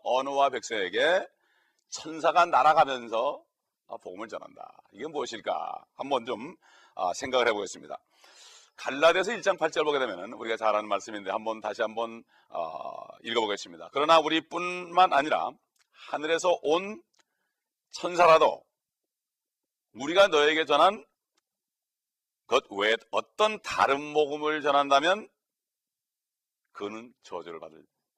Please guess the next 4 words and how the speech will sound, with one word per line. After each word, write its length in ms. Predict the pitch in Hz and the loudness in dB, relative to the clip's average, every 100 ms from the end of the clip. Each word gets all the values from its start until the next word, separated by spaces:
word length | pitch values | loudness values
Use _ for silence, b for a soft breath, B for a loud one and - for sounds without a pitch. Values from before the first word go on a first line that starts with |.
| _ _ _ _ _ | _ _ _ _ _
것이라." 240 | - - - _ _ _ _ _ _ _ _ _ _ _ | -20 -20 -20 _ _ _ _ _ _ _ _ _ _ _
그러니까 180 | - - | -18 -10
복음이 280 | 113 135 160 | -8 -6 -6
있는데 520 | 139 147 113 92 151 | -6 -4 -4 -4 -6